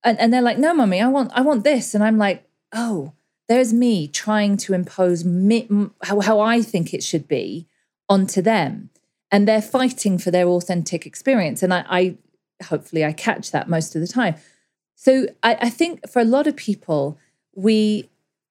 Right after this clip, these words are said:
lose a part of our, our authentic self in our upbringing, and it can be in our peer groups as well. And alcohol just takes the pain away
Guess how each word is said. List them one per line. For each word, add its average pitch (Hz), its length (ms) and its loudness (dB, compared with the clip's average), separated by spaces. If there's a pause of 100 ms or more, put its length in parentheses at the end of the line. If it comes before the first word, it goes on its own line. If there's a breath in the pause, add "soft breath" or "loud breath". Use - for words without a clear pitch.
(140)
lose 240 400 2
a 226 60 4
part 214 340 -2
of 175 100 -4
our, 185 260 2
our 180 160 2
authentic 180 520 -2
self 170 540 -4
in 165 140 0
our 156 260 -2
upbringing, 160 640 -2
and 180 120 -4
it - 80 -8
can 196 120 -2
be 196 120 2
in 185 80 0
our 165 120 -2
peer 180 300 -2
groups 160 400 -4
as 160 140 -6
well. 123 440 -2 (720)
And 214 380 2 (160)
alcohol 233 400 0
just 190 220 -6
takes - 280 -10
the - 120 -14
pain 175 420 -4
away 113 420 -8